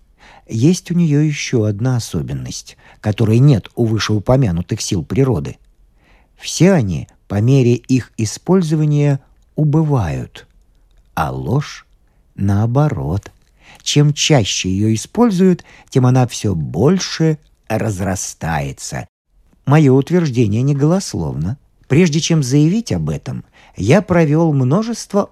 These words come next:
опытов, о результатах которых мне бы и хотелось вам доложить. Тот,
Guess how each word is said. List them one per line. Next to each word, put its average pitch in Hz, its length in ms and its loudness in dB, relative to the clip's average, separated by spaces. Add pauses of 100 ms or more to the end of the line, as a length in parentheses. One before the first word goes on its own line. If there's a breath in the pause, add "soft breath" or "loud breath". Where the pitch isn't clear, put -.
опытов, - 680 -4 (200 loud breath)
о 113 120 0
результатах 101 680 -2
которых 185 640 -2 (220 soft breath)
мне 127 280 2
бы 202 200 2
и 175 40 2
хотелось 113 680 -4
вам 82 380 -4 (440)
доложить. 92 760 -6 (920)
Тот, 196 320 2